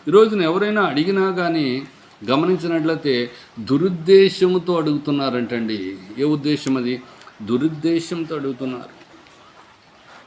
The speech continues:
కనుకనే "మీకేమీ దొరకట్లేదు" అని రాయబడింది. అయితే ఇక్కడ నీవు, ఆ, ఆయన చిత్తానుసారంగా మనం ఏది అడిగినా ఆయన మనవి,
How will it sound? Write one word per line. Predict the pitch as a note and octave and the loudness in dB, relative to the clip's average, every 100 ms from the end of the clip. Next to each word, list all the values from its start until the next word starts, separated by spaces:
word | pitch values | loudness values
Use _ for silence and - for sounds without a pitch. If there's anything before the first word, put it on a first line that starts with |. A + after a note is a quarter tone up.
| - F3 | -4 0
కనుకనే | G#3+ G#3 F#3+ D#3+ D#3 - - | 2 2 0 0 -2 -16 0
"మీకేమీ | D3 D3 E3 F#3+ G#3+ G#3+ G3+ F#3+ | 2 2 2 2 0 0 2 0
దొరకట్లేదు" | B2+ C#3 E3 F3+ F3 E3 D#3+ D3+ | 2 0 0 -4 -2 -2 0 -2
అని | C#3 | 0
రాయబడింది. | C3 B2+ B2 B2 A2 G2 F2+ - - - _ _ _ - - - - - - - | 0 0 -2 -6 -6 -8 -14 -20 -20 -20 _ _ _ -20 -20 -20 -20 -20 -20 -4
అయితే | C#3 E3 | -2 0
ఇక్కడ | F3+ D#3+ C3 B2 - - - D#3+ | 0 2 0 -2 -14 -20 -10 -2
నీవు, | A3+ G#3+ D#3+ C#3+ - - - C#3 | 0 4 2 2 -8 -20 -10 0
ఆ, | E3+ E3 B2 | 2 2 0
ఆయన | D3+ A3 A#3+ A#3 - | 0 2 0 -2 -4
చిత్తానుసారంగా | A#3 A3+ A#3 A3+ A3+ A3+ G#3+ G#3 G#3 G#3 G3+ | -6 2 6 6 4 2 4 4 4 2 0
మనం | F3+ D#3 D3 | 2 4 6
ఏది | E3+ G3+ F#3+ | 4 4 2
అడిగినా | F3+ E3+ E3+ E3 E3 C3+ | 2 0 2 2 2 0
ఆయన | C#3 | 0
మనవి, | C3+ C3 C#3+ D3 D3 D3 | 2 2 2 2 2 0